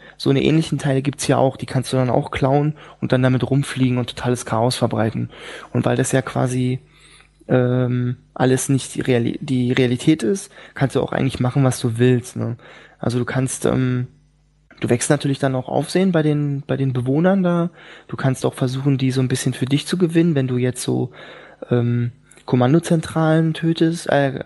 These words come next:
Quatsch, ausschaltest von den Feinden, von den Aliens. Und das ist dann halt dieses typisch Open-Worldige, was du so hast. Du hast auf der Karte irgendwie deine hundert Spots mit kleinen Kommandozentralen und grast die dann immer ab und schaltest dann immer mehr sichere Bereiche auf der Karte frei, sozusagen,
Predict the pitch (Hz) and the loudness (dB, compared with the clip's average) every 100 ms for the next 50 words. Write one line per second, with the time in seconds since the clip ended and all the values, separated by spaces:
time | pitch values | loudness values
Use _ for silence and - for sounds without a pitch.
0 | - - 123 - 147 - 160 160 165 - | -12 -10 -8 0 0 2 0 2 0 -2
1 | - 147 147 147 - 147 156 165 147 139 | -4 -2 0 -2 -2 -2 0 0 2 0
2 | 139 151 160 180 - - - - - 131 | 2 4 4 2 -4 -14 -16 -16 -6 -4
3 | 131 131 139 131 123 127 - 139 131 - | -2 0 2 2 0 -4 -6 -4 -4 2
4 | 123 127 117 123 113 127 127 120 - 117 | 2 2 2 2 2 2 0 -2 -4 -4
5 | 110 113 - 110 - 110 117 117 117 127 | 0 0 0 -2 -2 -2 -2 0 0 2
6 | 117 120 123 120 120 120 117 - - - | 0 0 2 2 2 0 -2 -14 -20 -4
7 | - 131 123 - - 127 - - 127 - | 0 2 2 -2 -4 -4 -2 -2 -2 -2
8 | - 123 123 120 123 131 143 139 139 139 | -2 0 0 0 0 2 2 2 0 2
9 | 139 135 135 - - - - 123 - 123 | 2 2 0 -4 -16 -20 -6 -4 -2 -2
10 | 113 - 127 120 117 110 - - 123 120 | -2 0 0 2 2 0 0 -2 -2 -4
11 | 117 - - - 117 120 - 123 127 120 | -4 -6 -4 -2 -2 -2 -2 -2 0 0
12 | 120 120 117 117 139 127 120 113 113 120 | 0 -2 -2 -6 0 0 0 -2 -2 0
13 | 123 - 107 110 117 123 - - 117 - | -2 -2 -4 -2 -2 -2 -2 -4 -4 -4
14 | 113 110 110 | 0 2 0